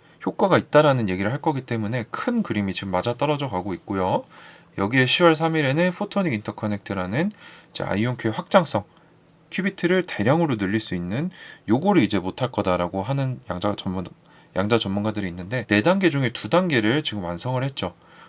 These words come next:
그래서 이천이십육 년쯤에는 상업화가 될 것 같은데 이게 된다면 이제 부정적으로 말씀하셨던 분의 말을 깰 수 있다라고 저는 생각을 합니다.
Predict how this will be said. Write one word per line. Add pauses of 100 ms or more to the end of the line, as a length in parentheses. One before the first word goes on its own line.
(160)
그래서
이천이십육
년쯤에는
상업화가
될
것
같은데
이게
된다면 (420)
이제
부정적으로
말씀하셨던
분의
말을
깰
수
있다라고
저는
생각을
합니다.